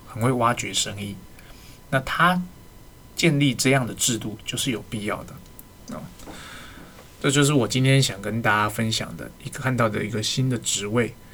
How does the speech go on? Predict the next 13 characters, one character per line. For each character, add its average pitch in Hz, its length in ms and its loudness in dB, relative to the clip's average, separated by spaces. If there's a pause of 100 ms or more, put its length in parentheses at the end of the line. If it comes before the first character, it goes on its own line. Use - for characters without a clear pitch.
(200)
的 104 100 -2 (100)
定 110 300 2
义 120 160 -2
啦。 90 160 -8 (340)
哦， 101 140 -4
它 120 100 2
跟 131 200 4
我 107 120 2
以 113 140 2
往 120 180 4
看 - 160 0
到 117 140 2
的 110 220 0